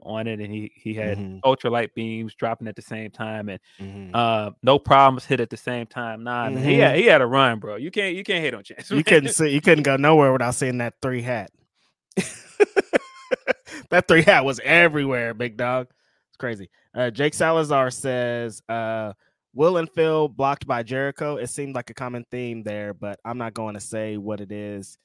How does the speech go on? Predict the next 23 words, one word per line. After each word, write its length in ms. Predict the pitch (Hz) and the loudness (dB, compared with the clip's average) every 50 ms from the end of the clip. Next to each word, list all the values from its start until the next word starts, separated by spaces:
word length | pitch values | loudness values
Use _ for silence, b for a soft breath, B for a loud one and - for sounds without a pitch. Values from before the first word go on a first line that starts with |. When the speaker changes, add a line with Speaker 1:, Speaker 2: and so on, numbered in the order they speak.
| _ _ _ _ _ _ _ - | _ _ _ _ _ _ _ -10
Speaker 2:
'cause, 420 | - 110 107 107 104 101 95 - - _ - | -8 -8 -6 -6 -8 -8 -10 -14 -18 _ -14
uh, 380 | 104 104 101 98 98 98 95 92 - _ _ _ _ - - - - | -12 -10 -10 -10 -10 -10 -10 -12 -14 _ _ _ _ -18 -18 -10 -4
Rock 240 | 120 127 127 - | -2 -2 -2 -2
and 100 | 127 123 | -2 -2
Roll 140 | 123 123 120 | 0 0 0
Hall 200 | 117 123 120 117 | 0 -2 -4 -4
of 100 | 113 - | -4 -6
Fame 260 | - 123 117 117 113 | -8 -8 -8 -8 -8
probably 300 | - - 117 113 107 110 | -6 -6 -6 -4 -4 -6
blocked 340 | 101 87 117 113 113 110 - _ _ _ _ _ _ _ _ _ _ _ - - - - | -6 -6 -4 -4 -4 -6 -8 _ _ _ _ _ _ _ _ _ _ _ -20 -20 -18 -12
too. 300 | - 123 117 104 95 95 | -8 -6 -6 -6 -6 -6
Yeah, 260 | 107 117 110 98 101 - _ | -4 -4 -4 -4 -6 -8 _
totally. 360 | - 120 123 117 107 104 101 | -4 -2 -2 -2 -2 -4 -4
He 100 | 107 123 | -4 -4
was 180 | 131 127 107 90 | -4 -4 -6 -8
very 440 | 87 90 113 113 113 107 107 101 98 | -12 _ -8 -6 -6 -6 -6 -10 -12
upset 460 | 95 - - - 107 101 95 92 - _ _ _ _ _ _ - | -12 -14 -14 -12 -12 -10 -10 -12 -16 _ _ _ _ _ _ -20
at 100 | 95 92 | -18 -14
Missy 340 | 95 98 92 - 101 98 92 | -14 -12 -12 -10 -10 -10 -8
Elliott 360 | 95 95 92 90 90 92 87 _ 85 | -8 -8 -8 -10 -10 -12 -14 _ _
being 480 | - 98 95 92 90 90 90 90 85 - _ _ _ _ _ _ | -14 -14 -12 -12 -12 -14 -14 -16 -18 -20 _ _ _ _ _ _
inducted 460 | 87 92 85 90 90 87 - - 82 | -18 -14 -12 -12 -12 -12 -12 -16 -16
into 560 | 87 87 - - - 92 87 87 87 87 82 | -16 -16 -18 -16 -14 -14 -12 -12 -12 -14 -16